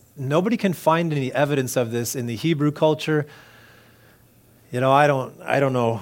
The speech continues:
I just put that out there just so, you know. I tend to lean towards thinking this text supports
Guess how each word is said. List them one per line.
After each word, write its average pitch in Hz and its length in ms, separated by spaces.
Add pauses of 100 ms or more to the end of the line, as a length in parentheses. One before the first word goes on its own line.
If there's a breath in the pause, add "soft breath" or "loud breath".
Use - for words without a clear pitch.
(120)
I 123 60
just 123 400
put 143 160
that 131 140
out 127 180
there 120 140
just 110 240
so, 110 280 (240)
you 120 160
know. 107 240 (1300)
I 165 160
tend 196 480
to 190 80
lean 151 500
towards 151 460
thinking 143 640 (300)
this 135 480
text - 600
supports - 960